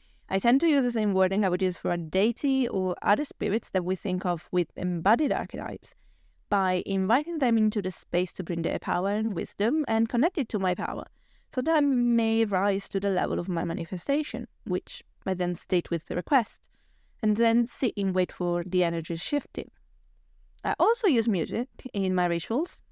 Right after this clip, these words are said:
because I like theatrics, and I can perceive a shift in the energy regardless of whether I use music or not. But that wasn't always the case.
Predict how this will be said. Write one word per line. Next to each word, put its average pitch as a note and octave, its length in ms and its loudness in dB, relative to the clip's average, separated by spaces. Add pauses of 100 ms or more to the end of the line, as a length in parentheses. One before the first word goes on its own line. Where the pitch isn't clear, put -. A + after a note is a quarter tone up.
(100)
because G3 300 0 (220)
I A3+ 100 4
like F#3 220 0
theatrics, - 540 -6 (640)
and C#4+ 180 2
I F#4 60 4
can A#4+ 240 -12
perceive C#4 320 2
a A#3+ 40 2
shift - 440 -4
in F#3+ 160 0
the F#3 100 2
energy F3 640 0 (380)
regardless F3+ 580 2
of E3+ 60 -6
whether D#3+ 200 0
I D#3+ 60 0
use - 380 -4 (180)
music F3 400 -2
or F3 40 0
not. E3+ 200 -2 (920)
But A#3 320 2
that F4+ 200 4
wasn't D4 240 2
always G#3+ 240 0
the - 80 -4
case. E3 340 -4